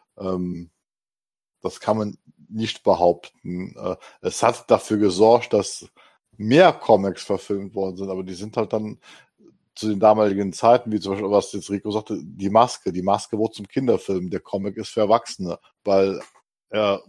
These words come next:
furchtbar brutal ist. Judge Dredd wurde von, ja, zwar kein Kinderfilm, aber auch eher auf ein jugendliches Publikum zurechtgestu-, äh, gestutzt und ist halt eigentlich ein ultra brutales, äh, Comic, ne, was halt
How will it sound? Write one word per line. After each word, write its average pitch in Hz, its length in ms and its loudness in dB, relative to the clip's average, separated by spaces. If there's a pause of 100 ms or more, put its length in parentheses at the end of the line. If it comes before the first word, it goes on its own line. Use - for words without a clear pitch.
(120)
furchtbar 113 360 0
brutal 107 280 2
ist. - 140 -8 (260)
Judge 107 380 2
Dredd 117 340 4
wurde 107 260 2
von, 101 380 -2 (1160)
ja, 110 360 6 (800)
zwar 110 180 0
kein 117 200 2
Kinderfilm, 127 560 2
aber 113 200 6
auch 120 220 2
eher 117 220 2
auf 117 400 -2
ein 113 60 -10
jugendliches 110 560 -4
Publikum 107 500 -8
zurechtgestu-, 101 760 -4
äh, 98 140 -10
gestutzt 95 460 -8
und 104 80 -8
ist 107 160 -8
halt 107 140 -2
eigentlich 104 300 -4
ein 110 80 -14
ultra 120 300 -6
brutales, 110 580 0
äh, 101 160 -6
Comic, 98 540 -4
ne, 92 180 -10
was 98 220 -8
halt 101 260 -6